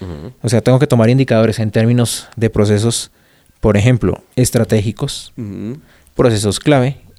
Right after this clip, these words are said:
Speaker 2: e
Speaker 1: Sí.
Speaker 2: inclusive procesos de apoyo.
Speaker 1: Sí, sí.
Speaker 2: ¿Cómo esos indicadores influyen para que más adelante yo tenga una perspectiva en la parte de aprendizaje, aprendizaje organizacional? ¿Qué es? ¿Sobre qué tengo que aprender?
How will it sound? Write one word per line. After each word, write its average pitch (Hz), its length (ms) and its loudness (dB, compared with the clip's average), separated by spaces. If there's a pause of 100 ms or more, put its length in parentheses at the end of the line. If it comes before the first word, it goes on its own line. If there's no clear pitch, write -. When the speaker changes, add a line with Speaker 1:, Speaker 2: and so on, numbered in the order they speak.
Speaker 2:
e 135 60 2
Speaker 1:
Sí. - 0 -
Speaker 2:
inclusive 101 420 0
procesos 101 300 0
de 92 60 0
apoyo. 104 340 0 (260)
Speaker 1:
Sí, 80 180 -12
sí. 80 140 -10 (460)
Speaker 2:
¿Cómo 170 320 4
esos 175 200 0
indicadores 120 680 2
influyen 131 640 2
para 117 320 0
que 107 160 -2
más 104 200 2
adelante 131 540 2 (640)
yo 131 160 2
tenga 135 260 2
una 139 220 2
perspectiva 135 760 0 (580)
en 123 140 4
la 107 120 2
parte 113 240 0
de 131 60 4
aprendizaje, 107 640 0 (260)
aprendizaje 104 520 -2
organizacional? 101 760 0
¿Qué 120 160 4
es? 120 60 -2
¿Sobre 101 260 2
qué 123 160 -2
tengo 127 260 2
que 117 80 -2
aprender? 110 460 0